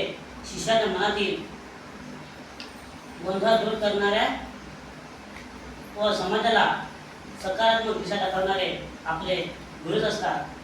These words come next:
आपले गुरुच असतात.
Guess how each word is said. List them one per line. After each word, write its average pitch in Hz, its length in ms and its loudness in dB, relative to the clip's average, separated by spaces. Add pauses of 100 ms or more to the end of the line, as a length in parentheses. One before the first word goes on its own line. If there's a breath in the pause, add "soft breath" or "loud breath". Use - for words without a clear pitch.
(3000)
आपले 190 220 -2
गुरुच - 180 2
असतात. - 400 0